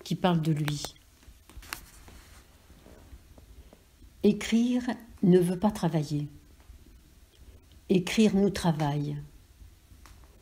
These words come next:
Écrire refuse d'aller au travail, de se mettre au travail. Il ne veut pas s'asseoir à son bureau, remplir ses heures et boire un whisky sa journée faite. Écrire voudrait ne rien faire que ce qu'il a envie de faire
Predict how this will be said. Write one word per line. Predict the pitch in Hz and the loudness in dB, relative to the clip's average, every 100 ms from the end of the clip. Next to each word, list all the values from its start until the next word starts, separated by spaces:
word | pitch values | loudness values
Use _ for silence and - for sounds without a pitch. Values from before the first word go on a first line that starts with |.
| - 202 | -6 -2
Écrire | 180 - 185 175 156 - | -2 0 2 2 0 -6
refuse | 180 190 190 226 214 | 0 0 2 0 2
d'aller | 190 175 170 | 2 2 0
au | |
travail, | 170 170 151 175 240 | 0 -2 0 0 0
de | 175 170 | 0 0
se | - | 2
mettre | 165 190 202 175 | 2 2 0 -4
au | |
travail. | 165 160 143 135 143 151 - - - - - - - _ - | -4 -6 -6 -8 -10 -14 -16 -20 -20 -20 -20 -20 -20 _ 0
Il | 170 170 | 4 6
ne | 165 | 4
veut | 196 | 2
pas | 196 202 | 0 0
s'asseoir | 202 180 - 175 | 2 -2 -2 -2
à | 170 | -2
son | - | 0
bureau, | 165 160 156 165 226 254 - - - - - | 0 0 2 0 0 -6 -14 -20 -20 -12 -4
remplir | 143 190 175 180 | 2 2 2 0
ses | 175 180 156 165 | 0 0 2 2
heures | 175 214 214 180 | 2 -2 -2 0
et | |
boire | 156 185 175 | 2 2 2
un | |
whisky | 165 165 - 196 | 2 0 -4 -4
sa | 180 | -2
journée | 160 156 147 | 0 0 -2
faite. | 147 - 147 - - - - - - - - - - - - | -6 -6 -8 -10 -20 -20 -20 -20 -20 -20 -20 -20 -20 -20 -4
Écrire | 185 175 - 202 185 170 - - - - | -2 0 2 4 6 2 0 -18 -10 -2
voudrait | 185 180 190 175 - | 0 2 2 2 2
ne | 190 | 2
rien | 208 185 175 | 4 4 4
faire | - 175 170 196 202 - | 2 2 2 2 -4 0
que | 226 | 2
ce | 220 | 2
qu'il | - 196 | 2 2
a | 180 | 4
envie | 170 160 | 4 2
de | 160 | -4
faire | - 165 180 | 0 2 2